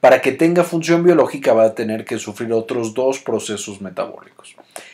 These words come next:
El primero se va a dar en el hígado, donde una enzima hidroxilasa justamente le va a pegar un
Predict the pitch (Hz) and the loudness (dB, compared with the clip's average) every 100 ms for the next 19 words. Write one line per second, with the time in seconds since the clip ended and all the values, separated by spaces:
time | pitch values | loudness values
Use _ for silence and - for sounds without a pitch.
0 | _ 151 156 165 139 139 139 120 113 117 | _ -2 2 2 6 6 4 4 4 6
1 | 123 - 107 107 98 90 87 - _ _ | 4 0 -6 -6 -6 -8 -12 -16 _ _
2 | - - _ - 139 139 143 123 120 117 | -20 -20 _ 0 2 4 2 0 -4 -4
3 | - - 107 107 - 120 120 123 135 135 | -4 -10 -10 -8 -6 -6 -4 0 0 0
4 | 185 170 117 147 - 113 110 104 98 92 | 2 4 4 0 -6 -6 -6 -6 -4 -4
5 | 113 110 113 - - 104 107 | -4 -2 -2 -4 -14 -12 -12